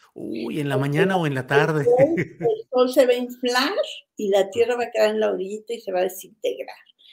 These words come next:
Speaker 2: Y toda la materia del sistema solar se va a mezclar con otras nubes y va a dar origen a otros planetas en otras estrellas. Y la humanidad está evolucionando. Las niñas de ahora que van a la escuela,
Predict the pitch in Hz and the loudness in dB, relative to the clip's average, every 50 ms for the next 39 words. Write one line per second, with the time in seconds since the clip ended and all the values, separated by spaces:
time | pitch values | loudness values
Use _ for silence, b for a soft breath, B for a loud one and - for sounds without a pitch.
0 | b b b _ - 202 208 208 _ 262 262 277 359 349 339 320 302 269 240 - | b b b _ -8 -8 -8 -4 _ 2 4 4 4 2 0 0 0 0 -2 -2
1 | - - 233 226 220 247 240 240 220 - - - - - 233 226 226 226 233 233 | -2 0 0 2 4 2 2 2 0 -4 -10 -16 -8 -6 -4 -4 -4 -6 -8 -8
2 | - - 190 190 196 208 226 220 - - 214 208 202 208 208 208 208 - - 202 | -8 -6 -4 -2 -2 -2 -2 -4 -6 -4 -4 -2 -2 -2 -2 -4 -6 -8 -4 -4
3 | 202 202 202 208 196 190 196 190 - - 185 180 175 - 240 262 269 302 277 277 | -4 -4 -4 -6 -6 -6 -6 -8 -6 -6 -6 -6 -4 -2 -2 0 2 2 2 2
4 | B B B B B B _ 196 190 185 196 196 196 196 190 190 190 185 185 185 | B B B B B B _ 0 2 4 4 4 4 4 2 0 0 -2 -2 -4
5 | 208 202 208 226 220 202 - 156 165 165 - - 185 - _ 190 175 175 185 214 | -6 -8 -8 -8 -10 -8 -8 -10 -10 -10 -10 -12 -12 -12 _ -8 -8 -6 -6 -4
6 | 247 254 247 247 - 226 240 240 - - 160 160 139 143 - 156 160 165 - - | -4 -4 -6 -4 -6 -6 -6 -6 -8 -8 -6 -6 -6 -6 -8 -10 -10 -10 -12 -12
7 | - - - - - - - - - _ _ _ _ _ _ B B B B B | -12 -14 -14 -14 -18 -18 -18 -20 -20 _ _ _ _ _ _ B B B B B
8 | B B B B _ _ _ _ _ _ _ _ 285 269 262 262 262 262 247 - | B B B B _ _ _ _ _ _ _ _ 4 6 6 8 6 6 4 2
9 | - - _ _ _ 247 233 202 240 247 240 247 254 254 247 285 277 302 - - | -4 -10 _ _ _ -4 -4 -2 -2 -2 -2 0 0 2 4 4 4 4 4 2
10 | - - 240 233 - - - 247 240 247 262 254 262 254 254 247 - - - - | -2 -6 -6 -6 -6 -6 -4 -2 0 0 0 0 -2 -4 -4 -4 -8 -14 -10 -4
11 | 226 214 214 214 220 220 220 202 180 - - _ _ _ _ _ _ _ _ _ | -4 -2 -2 -2 -2 -4 -6 -8 -8 -10 -16 _ _ _ _ _ _ _ _ _
12 | _ _ _ _ _ - 208 208 220 214 - 262 269 294 392 415 427 415 392 381 | _ _ _ _ _ 2 4 4 4 2 2 4 4 6 6 6 4 2 0 2
13 | - 254 202 180 175 175 170 - - - _ _ _ _ _ _ _ _ _ _ | 2 2 2 2 0 -2 -2 -4 -8 -12 _ _ _ _ _ _ _ _ _ _
14 | - 196 185 190 202 226 240 262 262 254 226 196 - - - - 196 196 190 180 | -8 -6 -2 -2 -2 0 0 -2 -2 -2 -2 -4 -6 -10 -2 0 2 2 2 0
15 | 151 - - | -2 -6 -10